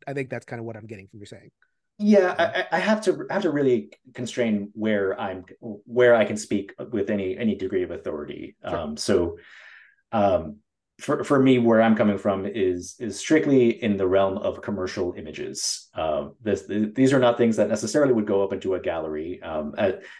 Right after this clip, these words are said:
Speaker 2: I, I aim for high quality images for, uh, for all of the, any product that I work on. I, I work very hard on typography and graphic design, and I work hard to find the right artists and get the right images for the, for the project.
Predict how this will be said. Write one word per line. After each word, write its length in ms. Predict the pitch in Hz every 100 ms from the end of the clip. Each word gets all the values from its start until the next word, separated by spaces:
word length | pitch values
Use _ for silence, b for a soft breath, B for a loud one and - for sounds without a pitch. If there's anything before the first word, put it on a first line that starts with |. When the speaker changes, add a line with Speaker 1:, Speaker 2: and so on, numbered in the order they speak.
| B - -
Speaker 2:
I, 200 | - - -
I 120 | 131
aim 400 | 131 156 175 117
for 260 | 104 104 90
high 240 | - 123
quality 580 | 107 - 107 98 92 85
images 440 | 98 - 82 82
for, 260 | - - -
uh, 160 | 90 80
for 240 | 95 82
all 180 | 98 92
of 80 | 85
the, 220 | 82 -
any 140 | 113 101
product 300 | - 92 87
that 80 | 82
I 20 |
work 260 | 76 78
on. 120 | 80 80
I, 240 | 76 76
I 20 | 82
work 220 | 87 82
very 180 | 95 85
hard 140 | 87
on 80 | 78
typography 580 | 80 82 92 90 82 87
and 100 | 80
graphic 240 | 87 -
design, 440 | - 92 95 92 90
and 100 | 78
I 80 |
work 220 | 78 87 -
hard 180 | 85 -
to 60 |
find 300 | - 92 87
the 100 | 85
right 260 | 76 90 -
artists 380 | 90 87 87 -
and 200 | - 78
get 220 | 85 82 -
the 80 |
right 260 | 82 82 80 -
images 540 | 90 87 92 87 - B B B
for 260 | - 107 90
the, 80 | 87
for 200 | - 104
the 80 |
project. 540 | - 107 101 - -